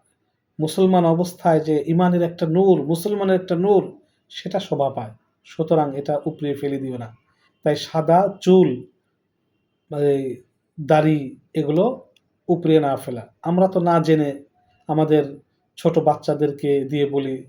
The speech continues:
"প্রত্যেক চুলের বিনিময়ে দশটা, দশ টাকা, বিশ টাকা, পঞ্চাশ টাকা, দুই টাকা করে দিব, উঠে উপরে উপরে ফেলে দিবে।" অনেক মানুষ,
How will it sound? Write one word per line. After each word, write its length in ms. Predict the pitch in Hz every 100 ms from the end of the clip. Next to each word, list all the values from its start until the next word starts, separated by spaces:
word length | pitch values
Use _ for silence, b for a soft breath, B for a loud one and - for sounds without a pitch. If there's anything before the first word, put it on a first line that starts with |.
| _ _ _ _
"প্রত্যেক 380 | 190 180 190 185
চুলের 320 | - 175 160
বিনিময়ে 540 | 151 160 156 156 208 220 - _ _ 139
দশটা, 680 | 156 - - 151 139 135 - _ -
দশ 200 | 156 156
টাকা, 300 | - 143 147
বিশ 220 | 139 160
টাকা, 260 | - 147 147
পঞ্চাশ 400 | 147 151 147 139
টাকা, 260 | - 143 139
দুই 180 | 156
টাকা 240 | 156 151 151
করে 240 | 151 147
দিব, 360 | 147 175 247 - _ _ _ _ _ 208
উঠে 280 | 202 202 185 -
উপরে 240 | 208 190 190
উপরে 220 | 185 185
ফেলে 260 | 175 156 139
দিবে।" 300 | 123 107 - _ _ _ _
অনেক 300 | 160 170 170
মানুষ, 480 | 156 156 156 - -